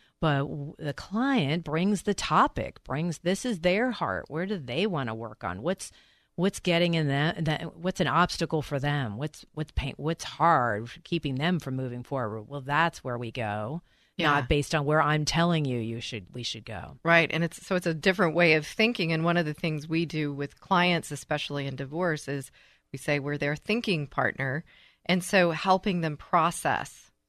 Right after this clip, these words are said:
Speaker 2: their thoughts.
Speaker 1: Yes. And, and because so many times, as I said earlier, you know, we don't often get listened to.
Speaker 2: Mm.
Speaker 1: And,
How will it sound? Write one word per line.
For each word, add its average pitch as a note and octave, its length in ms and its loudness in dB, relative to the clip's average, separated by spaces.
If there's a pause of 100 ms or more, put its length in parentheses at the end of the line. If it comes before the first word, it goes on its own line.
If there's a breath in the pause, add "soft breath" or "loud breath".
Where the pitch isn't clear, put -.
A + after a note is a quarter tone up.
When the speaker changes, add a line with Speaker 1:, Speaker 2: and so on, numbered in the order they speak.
(560)
Speaker 2:
their D3 120 2
thoughts. - 460 -2 (160)
Speaker 1:
Yes. F3+ 560 4
And, A#3 240 6
and C4+ 320 4 (280 loud breath)
because C4+ 340 4
so C#4+ 240 0
many G4+ 240 0
times, G3 280 2
as G3 120 0
I E3+ 80 4
said F3+ 180 2
earlier, G3+ 340 4
you F3 140 4
know, D#3 80 4
we E3+ 140 4
don't F#3 260 2
often E3 380 0
get B2+ 340 -2
listened F3+ 600 0
to. C3 600 -2
Speaker 2:
Mm. D3 200 -2 (220 loud breath)
Speaker 1:
And, G#3+ 580 2